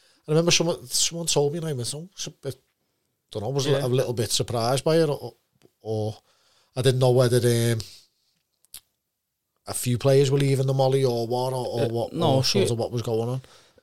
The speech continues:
Speaker 2: <coughs> A few of them left 'cause they were a bit older and whatever, and
Speaker 1: Yeah, it happens, doesn't it?
Speaker 2: Yeah.
Speaker 1: You've gotta rebuild, haven't you? So
Speaker 2: Um, the only reason I left, 'cause obviously Kev Raleigh and, and, and me other mates, like, me two best mates play for Toyster.
Speaker 1: Yeah.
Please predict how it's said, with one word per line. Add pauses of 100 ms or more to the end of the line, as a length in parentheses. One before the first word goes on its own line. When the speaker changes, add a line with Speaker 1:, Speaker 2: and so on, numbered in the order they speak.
Speaker 2:
<coughs>
A
few
of
them
left
'cause
they
were
a (160)
bit
older
and
whatever,
and
Speaker 1:
Yeah, (320)
it
happens,
doesn't
it?
Speaker 2:
Yeah.
Speaker 1:
You've
gotta
rebuild,
haven't
you?
So (540)
Speaker 2:
Um, (520)
the
only
reason
I
left,
'cause (460)
obviously (340)
Kev
Raleigh
and,
and,
and
me
other
mates, (680)
like,
me
two
best
mates
play
for
Toyster. (380)
Speaker 1:
Yeah.